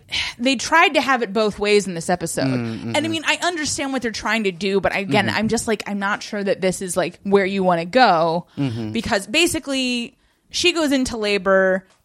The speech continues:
Speaker 1: and, you know, she's supposed to get a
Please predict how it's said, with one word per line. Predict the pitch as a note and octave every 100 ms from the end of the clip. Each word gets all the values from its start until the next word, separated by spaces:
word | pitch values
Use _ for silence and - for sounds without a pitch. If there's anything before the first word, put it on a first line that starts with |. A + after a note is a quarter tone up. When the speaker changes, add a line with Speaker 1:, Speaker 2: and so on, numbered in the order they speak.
| -
Speaker 1:
and, | G3+ F#3+ F#3+ F#3 F#3 F#3 F#3 - -
you | G3+
know, | F3
she's | - G#3 -
supposed | A3+ - A#3 A#3+ -
to | B3
get | F#3+ F#3 F#3 - -
a | F#3+ F#3 F#3 F#3 F#3 F3+